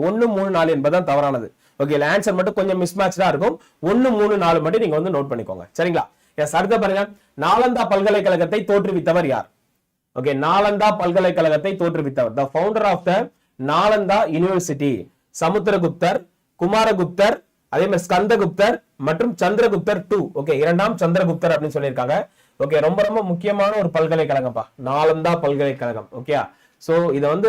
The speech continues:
அழிச்சது ஒருத்தவர். ஓகே, இவரை பத்தி நம்ம வந்து இன்னைக்கான வகுப்புல வந்து நம்ம பார்ப்போம், பக்தியார் கில்ஜி அப்படின்னு சொல்லிட்டு ஒருத்தவர் யாருன்ட்டு. ஓகே, இதை தோற்றுவித்தவர்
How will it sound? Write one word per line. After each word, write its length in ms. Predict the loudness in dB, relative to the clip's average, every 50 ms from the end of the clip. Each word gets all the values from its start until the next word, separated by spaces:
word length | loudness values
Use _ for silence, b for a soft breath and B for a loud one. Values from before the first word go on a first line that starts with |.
| 2 2
அழிச்சது 360 | 2 0 0 0 0 2 2 2
ஒருத்தவர். 320 | 2 2 2 0 0 0 -2 -4 -6
ஓகே, 140 | -2 -2 -2
இவரை 140 | 0 0 -2 -4
பத்தி 160 | -4 -2 0
நம்ம 220 | 0 2 2 0 0
வந்து 140 | 0 0 0
இன்னைக்கான 320 | 0 0 0 0 0 0 0
வகுப்புல 300 | -2 -2 -2 0 0 0
வந்து 160 | 0 0 0
நம்ம 120 | 0 -2 -2 0 -2
பார்ப்போம், 260 | -2 -2 -2 -4 -4 -4
பக்தியார் 340 | -4 -2 -2 -2 -2 -2
கில்ஜி 200 | -2 -4 -2 -2 -2
அப்படின்னு 220 | -2 -2 -4 -6 -6
சொல்லிட்டு 200 | -6 -6 -4 -4
ஒருத்தவர் 240 | -4 -4 -4 -4 -2 -2
யாருன்ட்டு. 380 | -2 0 -2 -2 -4 -4 -4 -4 -4 -4 b b b b b -4 -2
ஓகே, 180 | 0 0 2 2 0 0 -2 -2
இதை 180 | 0 2 2 0 0 -2 -6 _ _ _ -2 2
தோற்றுவித்தவர் 720 | 2 2 2 2 2 0 0 0 0 2 2 2 2